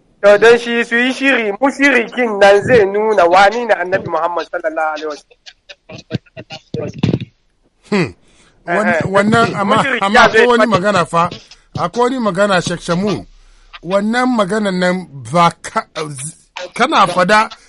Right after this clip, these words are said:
Speaker 2: Sheikh Tawfik yana fada, domin muna so mu ci bibiyu ne.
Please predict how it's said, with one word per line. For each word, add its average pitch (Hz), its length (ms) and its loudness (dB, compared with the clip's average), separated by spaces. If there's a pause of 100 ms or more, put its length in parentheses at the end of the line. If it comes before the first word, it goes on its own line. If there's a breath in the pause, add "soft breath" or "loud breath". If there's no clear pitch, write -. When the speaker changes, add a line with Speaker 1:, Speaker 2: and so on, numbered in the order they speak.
(380)
Speaker 2:
Sheikh 185 240 -8
Tawfik 214 480 -2 (320)
yana 214 320 2
fada, 143 320 0 (160)
domin 196 240 2
muna 220 180 2
so 214 120 0
mu 175 80 -4
ci 165 100 -8
bibiyu 202 400 -2
ne. 165 160 -8